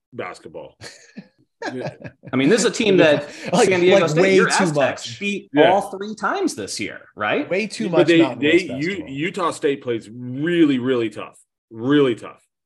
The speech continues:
Speaker 1: Um, and Mountain West is, is a little bit underrated as a conference. They, in the championship game against San Diego State, they took that thing down to the wire, and it,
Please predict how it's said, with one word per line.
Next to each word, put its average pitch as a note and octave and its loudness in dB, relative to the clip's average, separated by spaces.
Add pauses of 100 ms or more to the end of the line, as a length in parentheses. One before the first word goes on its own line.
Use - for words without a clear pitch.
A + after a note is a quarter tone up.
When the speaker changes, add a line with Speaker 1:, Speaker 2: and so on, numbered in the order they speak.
(460)
Speaker 1:
Um, F#2+ -10
and A2 -6
Mountain C#3 -4
West C#3 -4
is, A2 -10
is G#2+ -14 (240)
a A2+ -14
little C#3 2
bit E3 0
underrated D3 -2
as C#3 -6
a C3 -16
conference. A#2+ -10 (880)
They, B2 -4
in B2+ -6
the A2 -6
championship D#3 -2
game C3+ -4
against A#2+ -8
San C3 -6
Diego B2 -4
State, B2+ -6
they C3+ -2
took D3+ -6
that A#2+ -6
thing A2 -10
down A2 -8
to A2 -8
the G#2 -6
wire, G2+ -6 (640)
and G2 -8
it, - -16